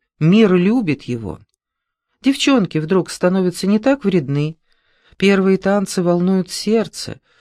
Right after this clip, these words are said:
а тройки по химии и физике уравновешиваются пятёрками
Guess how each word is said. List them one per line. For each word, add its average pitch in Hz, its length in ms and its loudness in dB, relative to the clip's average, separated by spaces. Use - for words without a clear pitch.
а - 100 -6
тройки 175 400 0
по 156 160 -2
химии 170 400 -2
и 151 40 -2
физике 180 640 0
уравновешиваются 208 1040 2
пятёрками 170 800 0